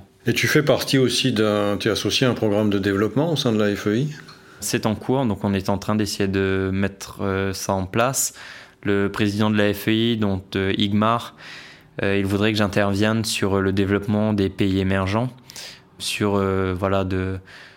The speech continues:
Speaker 2: point de vue en tant qu'athlète, mais aussi en tant qu'entraîneur, et cetera. Donc c'est des déplacements pour, euh, ben,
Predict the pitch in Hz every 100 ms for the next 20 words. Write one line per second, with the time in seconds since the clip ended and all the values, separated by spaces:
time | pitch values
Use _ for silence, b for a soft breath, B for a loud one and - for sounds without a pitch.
0 | B - 104 98 98 104 98 101 92 95
1 | - 104 110 110 101 98 92 - 101 95
2 | 101 95 98 - 98 101 98 95 101 95
3 | 98 98 92 - 92 98 95 - 98 92
4 | 101 101 104 - 98 95 95 95 95 95
5 | 98 95